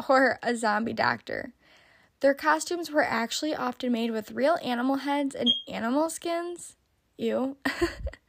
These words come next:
They believed that if they dressed up scary or as scary spirits, then they would blend in with the spirits who were wandering around.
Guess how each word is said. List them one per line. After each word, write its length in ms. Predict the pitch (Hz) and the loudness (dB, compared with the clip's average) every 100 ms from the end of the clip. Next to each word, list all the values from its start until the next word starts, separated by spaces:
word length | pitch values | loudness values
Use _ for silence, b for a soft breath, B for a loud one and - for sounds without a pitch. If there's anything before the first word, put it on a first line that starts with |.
| B B B B B - | B B B B B -4
They 120 | 311 | -2
believed 480 | 302 302 302 277 247 | 0 0 0 -2 0
that 240 | 254 - | 0 2
if 200 | 285 302 | 2 0
they 140 | 302 294 | 0 0
dressed 360 | - 262 - | 2 2 0
up 260 | - 233 - - | -2 -4 -6 -12
scary 680 | - - - 370 359 294 277 | -8 -6 -4 0 2 4 2
or 420 | 269 302 330 330 - | 2 2 4 2 0
as 180 | - 269 | -4 -4
scary 360 | - 254 233 233 | -4 -4 -4 -4
spirits, 640 | - 220 214 214 214 - | -6 -4 -2 -2 -4 -8
then 460 | - 240 247 247 240 | -2 -2 0 -2 -4
they 120 | - 302 | -2 -2
would 160 | 269 | 0
blend 260 | 277 269 247 | 2 2 2
in 280 | 262 262 240 | 0 0 0
with 120 | 220 | -4
the 100 | 214 | -8
spirits 640 | - - 139 107 - - | -8 -6 -4 -4 -6 -10
who 140 | - 226 | -6 -4
were 180 | 220 | -2
wandering 560 | 220 233 240 240 233 233 | 0 0 0 0 -2 -2
around. 500 | - 123 - - - | -2 -2 -2 -6 -14